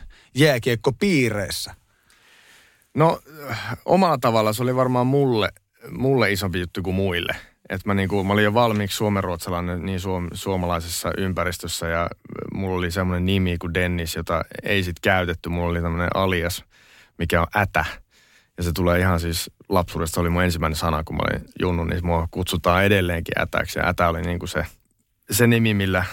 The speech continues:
Speaker 2: millä kuljin ja <laughs> näin. Mutta, tota, mä ehkä koin sen vähän silleen, niinku, et, et ruot-, suomenruotsalainen Oulussa –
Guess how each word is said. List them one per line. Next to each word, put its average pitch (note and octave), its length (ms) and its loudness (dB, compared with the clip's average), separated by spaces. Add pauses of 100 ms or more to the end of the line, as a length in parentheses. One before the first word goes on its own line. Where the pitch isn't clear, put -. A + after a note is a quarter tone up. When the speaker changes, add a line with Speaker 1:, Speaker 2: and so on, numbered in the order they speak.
Speaker 2:
millä G2 320 2
kuljin F#2 440 2
ja E2 160 -2 (360)
<laughs> - 420 -6
näin. A#2+ 240 2 (580)
Mutta, A#2 340 4
tota, A2+ 380 4 (840)
mä C3+ 340 2
ehkä C#3 200 0
koin B2+ 280 4
sen G#2 160 -2
vähän G#2+ 260 2
silleen, F#2+ 380 -2
niinku, F#2 260 -6
et, F2 100 -8 (200)
et D#2+ 120 -12 (440)
ruot-, G2+ 280 -4
suomenruotsalainen F2+ 840 0
Oulussa – F2 480 -4